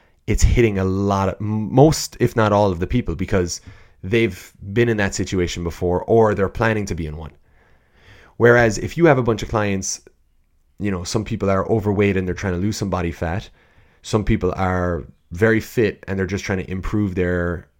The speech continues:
strength levels in the gym and just get that extra five to ten percent of the way there. And then you have active individuals who engage in a sport and want to improve their performance. If you have all three of those in one call, and you're trying to make resources to hand out to them,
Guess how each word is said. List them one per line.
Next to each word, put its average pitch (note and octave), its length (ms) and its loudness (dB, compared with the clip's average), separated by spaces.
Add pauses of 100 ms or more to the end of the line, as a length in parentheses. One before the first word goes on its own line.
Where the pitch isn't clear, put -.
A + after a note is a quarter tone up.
(300)
strength G#2 340 -4
levels F#2 260 -2
in F2 60 -4
the E2+ 100 -6
gym A2 460 2
and D#2+ 200 -6 (320)
just - 200 -4
get G2+ 180 -4
that F#2+ 300 -4
extra - 380 -2
five G2 340 0
to G2 100 -8
ten F#2+ 220 -4
percent G2 400 -4
of F2 80 -10
the F#2 80 -2
way F2+ 120 2
there. A2 380 0 (140)
And A#2+ 160 2
then C3 80 2
you B2 80 2
have G#2+ 160 0
active A2 400 -4
individuals A#2 600 -2
who G#2+ 120 -4
engage G2+ 340 -2
in F#2+ 80 -6
a F2+ 40 -6
sport A#2 480 -4 (120)
and G2+ 120 -6
want G2+ 120 -2
to E2+ 60 -8
improve G2+ 220 -4
their G2+ 100 0
performance. G2+ 480 -2
If A2 120 -4
you E3+ 80 4
have - 80 4
all C3 260 6
three B2 220 0
of G#2+ 80 2
those B2 200 2
in G2 100 -2
one G2+ 160 -2
call, A2 500 2 (480)
and A#2+ 120 0
you're B2 80 0
trying B2 180 2
to A#2+ 40 0
make A2+ 160 0
resources A#2 680 -2
to F#2+ 60 -10
hand G2 220 -4
out D3+ 180 0
to A2 80 -4
them, F2 260 -6